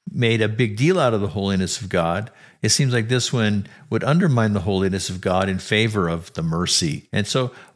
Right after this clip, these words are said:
God is merciful, God is holy. Those aren't in opposition to each other, but they both have to be taken seriously, and this one doesn't seem to.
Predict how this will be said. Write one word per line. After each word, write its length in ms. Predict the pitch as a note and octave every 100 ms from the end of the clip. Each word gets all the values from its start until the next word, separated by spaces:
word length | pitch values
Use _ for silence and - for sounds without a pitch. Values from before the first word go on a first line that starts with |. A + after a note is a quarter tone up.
| - A2+
God 260 | A2 C3 D3+
is 140 | A#2+
merciful, 480 | A#2+ C#3+ C3+ A2+ G#2+
God 240 | G2+ A2
is 140 | A2 -
holy. 380 | D3 D#3+ F2+ E2 - -
Those 220 | - B2+ B2
aren't 160 | A#2
in 140 | A2 G#2
opposition 640 | G2 - G2 C3 - C#3+
to 120 | G#2+
each 180 | E2+ -
other, 340 | E2 D#2+ - - - - -
but 300 | G2+ F2+ -
they 180 | F#2+ G2+
both 360 | F#2+ A#2 B2+
have 260 | - G#2 F#2+
to 100 | -
be 280 | F#2+ E2+ - _ _ _ -
taken 480 | - G2+ F2+ E2 E2
seriously, 840 | - - C3 A#2+ F2 - D2 C#2
and 160 | D2 E2+
this 200 | F#2 -
one 120 | F2
doesn't 300 | E2 E2 E2
seem 400 | - - F#2 F2+
to. 240 | - A#1+